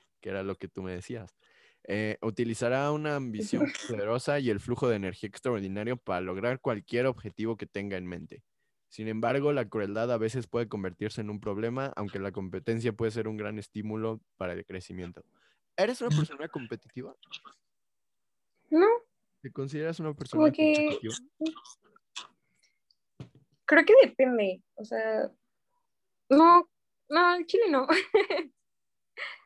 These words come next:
Speaker 2: Sí, como súper relajada. Bueno, así yo me veo, pero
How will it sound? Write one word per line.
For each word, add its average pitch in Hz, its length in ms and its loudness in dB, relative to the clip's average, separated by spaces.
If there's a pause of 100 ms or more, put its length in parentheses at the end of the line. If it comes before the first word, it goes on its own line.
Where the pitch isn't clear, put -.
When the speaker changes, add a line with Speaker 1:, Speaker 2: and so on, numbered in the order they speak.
Speaker 2:
Sí, 277 160 -8
como 294 360 4
súper 208 380 4
relajada. 226 1080 2 (800)
Bueno, 202 460 0
así 226 220 -2 (160)
yo 233 100 6
me 220 200 4
veo, 190 380 4
pero 185 420 2